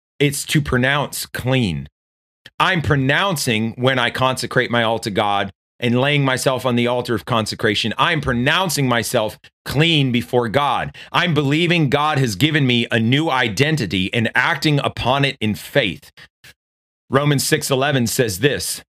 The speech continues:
"Likewise, reckon ye also yourselves to be dead indeed unto sin, but alive unto God through Jesus Christ our Lord." So when we look at this verse,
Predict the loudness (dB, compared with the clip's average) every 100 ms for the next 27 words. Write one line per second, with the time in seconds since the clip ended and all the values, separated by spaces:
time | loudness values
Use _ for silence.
0 | _ _ -2 0 0 0 0 0 0 -2
1 | -4 -8 -4 0 0 2 0 2 2 2
2 | 0 0 0 0 0 0 0 0 0 0
3 | 0 -2 -4 0 0 0 0 0 2 0
4 | -2 -2 2 2 2 0 -2 -4 0 0
5 | -2 -6 -14 -20 -12 -2 0 2 0 0
6 | 0 0 0 0 2 0 0 -2 -6 _
7 | 0 0 2 0 0 0 -4 0 0 0
8 | -2 -4 -8 -16 -4 -2 0 0 0 0
9 | 0 -2 -6 -14 _ _ _ -6 -2 0
10 | 0 -2 0 2 2 0 0 0 0 0
11 | 0 0 -2